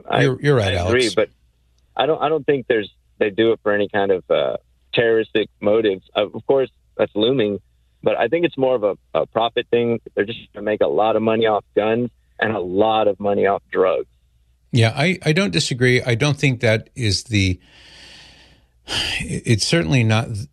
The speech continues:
Speaker 2: the only reason. You're a very thoughtful guy, Alex. I appreciate your comments. Thank you for that. So just to build on what Alex was saying, there are many different aspects of this problem, if you ask me. What Alex identified certainly is one of them.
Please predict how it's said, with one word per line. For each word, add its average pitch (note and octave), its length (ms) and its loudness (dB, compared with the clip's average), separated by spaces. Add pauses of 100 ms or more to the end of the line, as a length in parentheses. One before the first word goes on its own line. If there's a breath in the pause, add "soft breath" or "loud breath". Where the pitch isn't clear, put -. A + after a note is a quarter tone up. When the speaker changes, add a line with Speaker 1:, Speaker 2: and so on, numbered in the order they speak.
(120)
Speaker 2:
the A2 300 0
only B2 420 2
reason. E2+ 560 -4 (240)
You're A2+ 120 -4
a - 20 -2
very D#3+ 160 4
thoughtful C#3+ 320 0
guy, A2+ 200 2
Alex. F#2 320 -2
I A2 40 0
appreciate G#2 440 -2
your F#2 180 -2
comments. F2+ 520 -2
Thank G#2 220 0
you F#2 60 -6
for - 120 -8
that. F2+ 220 -6 (600 soft breath)
So - 140 -4
just B2 220 2
to A#2+ 60 -2
build A2 220 4
on G#2 120 2
what G2+ 140 0
Alex F#2+ 320 0
was F#2+ 120 -2
saying, F#2+ 440 0
there G2+ 160 4
are G2 40 2
many A#2+ 300 4
different G#2 480 -2
aspects G2 640 0
of F#2 120 -6
this F#2 180 -4
problem, F#2+ 400 2
if - 160 -4
you G#2+ 80 2
ask F2+ 300 0
me. F2 280 0
What F#2+ 420 -4
Alex G2 300 2
identified F#2 540 2
certainly F#2+ 280 -2
is F2 140 -4
one G2 180 2
of F#2 120 -2
them. F2+ 200 -6